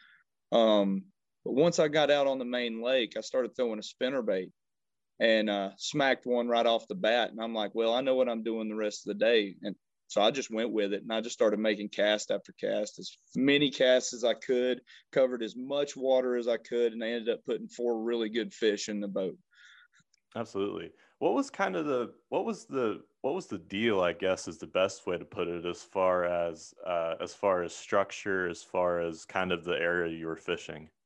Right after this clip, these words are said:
Speaker 1: Oh, man, the cypress trees. I was, like, off the main lake and, like, the cypress tree islands almost,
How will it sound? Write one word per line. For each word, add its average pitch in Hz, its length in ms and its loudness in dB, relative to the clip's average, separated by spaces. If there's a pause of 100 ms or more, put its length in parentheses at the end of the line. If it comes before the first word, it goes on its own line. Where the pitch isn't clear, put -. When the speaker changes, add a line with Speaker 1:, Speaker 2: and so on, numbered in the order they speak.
(720)
Speaker 1:
Oh, 123 160 6
man, 123 240 4
the 95 60 -4
cypress 120 520 0
trees. 98 500 -8 (480)
I 135 140 6
was, 123 560 0 (340)
like, 123 180 2
off 156 260 4
the 143 120 -2
main 143 500 -4 (140)
lake 131 460 2 (840)
and, 131 120 4
like, 120 180 4
the 113 80 0
cypress 135 480 0
tree 160 360 2
islands 165 640 0
almost, 196 800 -4